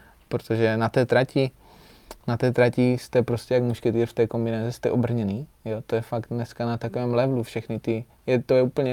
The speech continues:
jedno, jaké se budeme bavit značce, prostě to je, to je tak vysoko, že v podstatě je nereálné, aby se vám něco stalo na, na, na té trati. Jedině kdyby vám se selhaly bez-, brzdy a letěli jste třeba dvě stě padesát proti těm balíkům, jo. Ale stejně byste to asi přežil.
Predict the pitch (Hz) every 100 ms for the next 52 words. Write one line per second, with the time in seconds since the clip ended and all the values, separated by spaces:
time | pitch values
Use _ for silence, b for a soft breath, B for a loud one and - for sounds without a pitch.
0 | 127 - 123 123 120 113 117 120 113 113
1 | 113 113 117 110 117 113 - - - -
2 | - - 117 - 113 110 - - 131 127
3 | 117 120 113 135 b b b b - 120
4 | 110 120 - 120 120 120 117 117 _ 120
5 | 123 120 117 123 117 120 117 113 113 120
6 | - 113 107 147 - 120 - 120 117 113
7 | 117 113 113 - 117 113 107 - 135 -
8 | - 117 120 113 117 113 110 107 113 113
9 | - 120 107 113 117 107 113 117 110 113
10 | 123 120 123 113 B B B B 117 113
11 | 120 107 113 - 110 107 117 113 107 -
12 | 110 - 110 - 110 117 113 107 120 -
13 | 95 101 - b b b b b b _
14 | _ 123 113 - 113 110 - 110 113 -
15 | 113 107